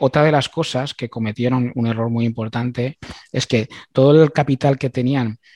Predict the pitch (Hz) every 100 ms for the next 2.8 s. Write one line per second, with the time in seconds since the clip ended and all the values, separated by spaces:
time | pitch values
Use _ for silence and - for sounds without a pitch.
0 | _ _ 120 113 107 104 107 - 123 117
1 | 110 123 135 151 156 143 - 151 143 139
2 | 127 139 139 139 139 135 151